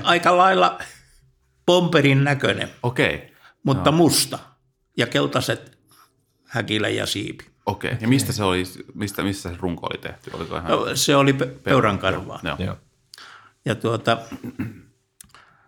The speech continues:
Speaker 1: siinä vaiheessa, kun mä kattelin niitä, niin mä ajattelin, että nämä täytyy risteyttää jotenkin.
Speaker 2: <laughs> Okei.
Speaker 1: Ja, ja sitten tuota, tein peurankarvasta alkuunsa <clears throat> muutamia semmosia ja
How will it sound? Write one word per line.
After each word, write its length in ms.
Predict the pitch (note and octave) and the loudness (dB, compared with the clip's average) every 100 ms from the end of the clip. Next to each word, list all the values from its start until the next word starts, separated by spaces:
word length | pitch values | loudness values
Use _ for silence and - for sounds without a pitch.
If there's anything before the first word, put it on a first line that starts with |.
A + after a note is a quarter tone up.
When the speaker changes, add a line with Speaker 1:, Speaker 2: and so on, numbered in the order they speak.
| _ _ _ _ _ | _ _ _ _ _
Speaker 1:
siinä 360 | - - E3+ E3 | -2 2 4 4
vaiheessa, 500 | C#3+ C#3+ B2+ C3+ C3+ | 2 4 4 4 2
kun 160 | B2+ C3+ | 0 -2
mä 120 | C3+ | 0
kattelin 580 | C3+ D3 - C3+ B2+ A#2+ | 2 0 0 0 2 2
niitä, 320 | B2 B2+ A#2 | 0 0 0
niin 260 | A#2+ A#2+ C3+ | 0 -4 -8
mä 340 | C3 C3+ B2+ | -4 -2 0
ajattelin, 340 | C3 C3 A#2+ A#2 | -2 -2 -2 -2
että 120 | A#2+ | -2
nämä 220 | A2+ B2+ | -4 -4
täytyy 440 | A2+ G#2+ G2+ A#2 A2 | -2 -2 -2 0 2
risteyttää 800 | A#2+ C3 - - F#2+ - F2 F2 | 2 2 0 -4 -8 -8 -8 -8
jotenkin. 680 | F2 G2+ F#2+ - - B3 F3 | -8 -6 -6 -4 -4 -2 2
Speaker 2:
<laughs> 1400 | E3+ - C#3+ - - - - - - - - - - - | 2 2 -2 -4 -14 -20 -20 -12 -8 -8 -10 -16 -16 -14
Okei. 180 | - F#2 | -12 -10
Speaker 1:
Ja, 220 | - G#2 - - _ D3+ | -4 -4 -4 -14 _ -6
ja 160 | C#3+ | -4
sitten 400 | A2 B2+ B2+ A2+ | -2 -2 0 0
tuota, 420 | G2+ G#2+ G#2+ A2+ - - - _ | 0 -2 0 -2 -4 -10 -20 _
tein 400 | - D3 F3 C3+ - | 0 2 0 -2 -2
peurankarvasta 960 | C#3 C#3 D3 D3 C#3+ C3+ C3+ - C#3+ - - | 0 0 0 0 0 0 0 0 -2 -4 -8
alkuunsa 640 | - C#3+ C#3 C3+ D#3 C#3+ D3 C3+ C#4 A3 D#3 - - - | -4 -2 0 2 4 4 0 2 4 6 6 4 0 -6
<clears throat> 720 | - - - - _ _ _ | -12 -20 -20 -20 _ _ _
muutamia 600 | A#2 A2 A2 A2 A2 A2+ | 2 2 4 2 2 2
semmosia 600 | G#2 A2+ A2 G#2+ - A2 | 2 0 2 0 0 0
ja 160 | G#2 G2+ | 0 -2